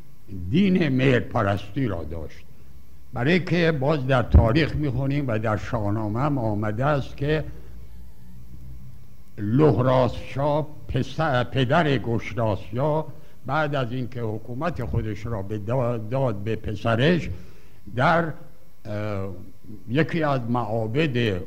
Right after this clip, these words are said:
اون زمان، ام، به اصطلاح معتکف شد و شروع کرد به پرستش و میگه، اه، لهراس در اون معبد نیایش همی کرد خورشید را،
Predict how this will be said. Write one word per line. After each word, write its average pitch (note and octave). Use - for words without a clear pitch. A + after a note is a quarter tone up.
اون F#3+
زمان، C#3+
ام، F#2
به A#2+
اصطلاح C#3+
معتکف B2
شد D3+
و C#3
شروع C3
کرد B2+
به A#2
پرستش F#2+
و A2+
میگه، D#3+
اه، G#2
لهراس A#2+
در B2
اون D3+
معبد A#2
نیایش C#3
همی D#3+
کرد G#2+
خورشید E3+
را، E3+